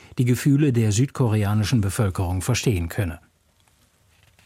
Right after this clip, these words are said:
Bei einem israelischen Luftangriff im Gazastreifen sind nach palästinensischen Angaben mindestens dreißig Menschen getötet und weitere einhundert verletzt worden.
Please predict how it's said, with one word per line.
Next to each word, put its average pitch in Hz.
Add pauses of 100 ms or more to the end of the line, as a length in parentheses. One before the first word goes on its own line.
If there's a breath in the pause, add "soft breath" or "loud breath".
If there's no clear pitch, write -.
(1900 loud breath)
Bei 131
einem 139
israelischen 147
Luftangriff 131
im 120
Gazastreifen 113
sind 110
nach 117
palästinensischen 123
Angaben 117
mindestens 123
dreißig 120
Menschen 120
getötet 117 (380 loud breath)
und 123
weitere 117
einhundert 120
verletzt 120
worden. 85